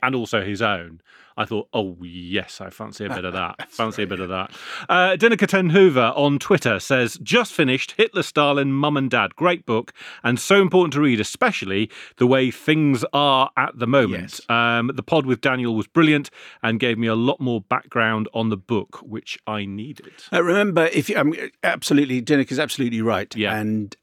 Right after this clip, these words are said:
Speaker 2: um, in <laughs> that, those words she says, "The way things are at the moment," that's precisely right. So
Speaker 1: Yeah.
Speaker 2: that is one of the books that,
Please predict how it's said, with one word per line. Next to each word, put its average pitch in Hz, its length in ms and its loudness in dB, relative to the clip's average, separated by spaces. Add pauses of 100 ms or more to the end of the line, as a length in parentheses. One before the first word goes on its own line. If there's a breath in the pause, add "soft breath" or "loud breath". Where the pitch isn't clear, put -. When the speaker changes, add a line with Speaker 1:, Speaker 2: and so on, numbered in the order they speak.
Speaker 2:
um, 107 340 -4 (680)
in 131 300 0
<laughs> - 80 -12
that, - 200 -6 (240)
those 117 320 -4
words 123 220 2
she - 180 -8
says, 110 300 -6
"The 110 100 -8
way 113 120 0
things 107 280 -8
are 95 80 -6
at - 80 -14
the 98 60 -12
moment," 104 420 -10
that's 104 180 -10
precisely 90 500 -12
right. 76 260 -8
So 87 60 -6
Speaker 1:
Yeah. - 40 -8
Speaker 2:
that 117 160 0
is 110 140 -6
one 127 260 2
of 113 120 -2
the 107 80 -6
books 92 340 -12
that, - 260 -14